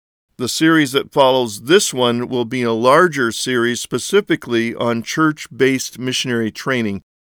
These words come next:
So listen in and kinda gear up, get your mind set for understanding the church's role in sending a missionary and what is the process for doing that. This four-part series will be the overview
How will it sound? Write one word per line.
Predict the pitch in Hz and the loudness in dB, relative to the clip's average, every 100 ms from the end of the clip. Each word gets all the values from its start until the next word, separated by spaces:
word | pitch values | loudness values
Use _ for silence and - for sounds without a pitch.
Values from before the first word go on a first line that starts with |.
| _ _ | _ _
So | - 151 135 | 0 2 2
listen | - 143 180 190 | 2 0 2 2
in | 170 165 165 | 2 2 2
and | 117 117 | 0 -4
kinda | 143 135 113 | -2 -2 -4
gear | 104 135 170 151 | -4 2 4 6
up, | 139 139 _ _ _ - | 4 2 _ _ _ -10
get | 139 - | -8 -4
your | 143 | 0
mind | 139 139 135 | 2 2 0
set | 123 - 165 139 120 - _ _ | -4 0 2 2 0 -6 _ _
for | - 127 | -6 -4
understanding | 131 135 123 - 139 139 131 120 110 _ _ | -2 -2 -4 -4 -4 -2 -2 -4 -6 _ _
the | - | -14
church's | - 165 185 190 160 139 | -6 -2 0 0 -4 -2
role | 135 135 131 131 131 | 0 2 4 2 0
in | - 120 120 | -2 -4 -4
sending | - 139 131 | -2 -2 -2
a | |
missionary | 127 127 - 123 117 117 113 - _ _ | -4 -4 -4 -2 0 0 -2 -8 _ _
and | - 123 120 | -4 -2 0
what | 127 | 0
is | 139 123 | 2 0
the | 113 | -6
process | - - 143 135 - 123 - | -12 -4 2 2 2 -2 -2
for | 120 | -6
doing | 104 123 131 123 | -4 -2 -2 0
that. | 110 98 - _ _ _ _ | -2 -4 -6 _ _ _ _
This | 120 143 - | 0 0 0
four-part | 156 160 160 156 139 | 0 0 4 2 0
series | 151 143 139 - | -2 0 0 -2
will | 127 | -4
be | 117 | -2
the | 120 113 | -2 -4
overview | - 147 165 151 110 113 117 117 | 0 0 2 -2 -2 -4 -2 -2